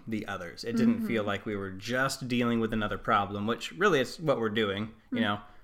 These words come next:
Speaker 1: going from job to job, problem to problem, but it felt fresh and really fun and entertaining.
Speaker 2: It did. It did. It felt like,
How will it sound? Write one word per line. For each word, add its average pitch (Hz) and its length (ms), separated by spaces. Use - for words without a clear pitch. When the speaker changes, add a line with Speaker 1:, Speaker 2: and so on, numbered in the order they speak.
Speaker 1:
going 104 300
from 98 400
job 110 380
to 110 60
job, 107 380
problem 101 320
to 95 100
problem, 95 440
but 139 120
it 120 80
felt 123 240
fresh - 360
and 113 120
really 104 240
fun 87 280
and 85 100
entertaining. - 540
Speaker 2:
It 254 180
did. 214 400
It 226 160
did. 190 300
It 208 240
felt 226 260
like, 202 220